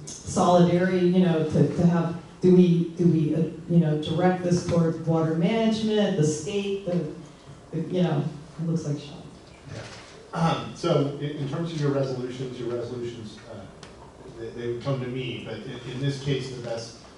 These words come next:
Speaker 2: um, route would be for me to, uh,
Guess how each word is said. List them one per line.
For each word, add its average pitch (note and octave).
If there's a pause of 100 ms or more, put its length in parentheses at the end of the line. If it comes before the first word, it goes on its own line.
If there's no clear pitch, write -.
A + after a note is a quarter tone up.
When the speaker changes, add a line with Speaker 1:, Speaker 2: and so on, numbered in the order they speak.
(240)
Speaker 2:
um, A#2
route B2
would A2
be A2+ (260)
for A#2
me A#2+ (100)
to, A2+
uh, G#2